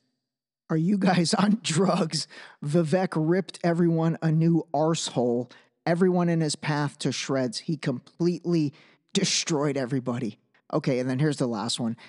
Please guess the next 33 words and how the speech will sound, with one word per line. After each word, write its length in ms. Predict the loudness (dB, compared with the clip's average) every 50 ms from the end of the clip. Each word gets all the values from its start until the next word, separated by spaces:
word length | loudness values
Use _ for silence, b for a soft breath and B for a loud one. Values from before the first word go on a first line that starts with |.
| B B B -12
Vivek 420 | -6 -4 -2 0 2 0 0 2 0
was 140 | 0 2
awesome, 380 | 2 2 0 0 -2 -2 -4 -4
should 260 | -2 -2 -2 0 0
be 100 | 0 -2
V 220 | 0 0 0 -2 -2
P. 340 | -2 -4 -4 -4 -4 -4 b b b b b _ _ _ _
I'm 80 | 0 0
gonna 200 | 2 2 0 0 0
end 180 | 0 2 2
with 160 | 2 0 0
that 260 | 0 -2 -2 -2 -2 -4
because 400 | -6 -4 -2 0 0 0 -2 -6 -8 _
I 160 | -2 -2 0 0
do 260 | 0 2 2 2 2
think 360 | 0 0 0 2 2 2 0
what 240 | 0 0 0 0 -2
he 180 | -2 -2 -4
did 300 | -2 0 0 0 0 0
last 420 | -2 -2 -2 -2 -2 -2 -4 -4 -2
night 320 | -2 0 0 0 -2 -4 b b b b b _ -6 -2
basically 720 | -2 0 0 0 0 -2 -2 -2 0 0 0 0 0 B B B B -4
was 160 | -2 -2 0
setting 380 | 0 0 0 0 0 0 0 0
himself 560 | 0 0 0 0 0 0 0 0 -2 0 0
up 200 | 0 0 -2 -6
for, 300 | -6 -2 -2 -2 -2 -2 0
if 280 | 0 0 0 0 -4 -8
Trump 400 | -2 0 2 2 2 2 0 -2
is 160 | -2 -2 -2 -2
able 380 | -2 -2 0 0 0 0 -2 -2
to 500 | -4 -2 0 2 2 4 2 2 0 -2
run, 540 | -2 0 0 0 2 2 2 2 2 0